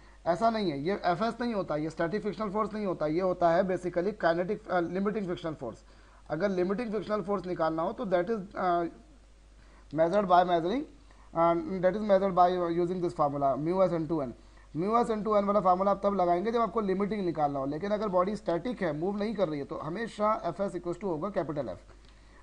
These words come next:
अब यहाँ एफ एस कितना है, कैपिटल एफ कितना आ रहा है, देखिए ये frictional force किसके equal होगा, इस block पर अगर देखा जाए तो अप्लाइड force कितना है, block पर अप्लाइड force है एमजी sin thirty।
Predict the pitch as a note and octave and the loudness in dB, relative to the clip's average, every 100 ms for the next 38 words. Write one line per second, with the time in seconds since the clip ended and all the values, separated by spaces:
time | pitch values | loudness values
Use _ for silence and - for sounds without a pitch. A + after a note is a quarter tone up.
0 | - D3 D3+ D3+ G#3 - F#3 G#3+ - G#3 | -10 -6 -4 2 2 4 0 -2 -4 -8
1 | G#3+ G#3+ A#3 - - - - - - G3 | 0 0 0 -4 -20 -20 -10 -4 -2 0
2 | G#3+ F#3 G#3 G#3 G#3+ G#3+ G3+ F3 D3 - | 0 0 0 4 6 6 4 -2 -4 -6
3 | - D#3+ F3+ F#3 E3 G3 F3+ G3 G3+ - | -6 -4 -2 -4 -2 -2 0 -2 -4 -2
4 | G3+ G3+ G#3 G3+ A#3 - - - D#3 - | -2 0 2 2 2 0 -18 -10 -10 -8
5 | E3 D#3+ F#3 G3+ G3+ G3 F#3 F#3+ E3 E3 | -4 4 4 6 6 6 6 2 0 0
6 | D#3+ E3 F#3 F#3 F3 F#3+ E3+ F#3+ F3+ F#3+ | 4 4 4 2 4 4 4 -2 -2 -8
7 | - G3+ F#3 F3 E3+ F#3 E3+ F3 F3 D3+ | -2 -2 4 2 4 2 2 2 0 0
8 | E3 E3+ G3 E3+ E3+ F#3 - D#3 D3+ C3+ | -4 -4 -6 -4 -2 -2 -4 -6 -6 -8
9 | F#2+ - | -10 -14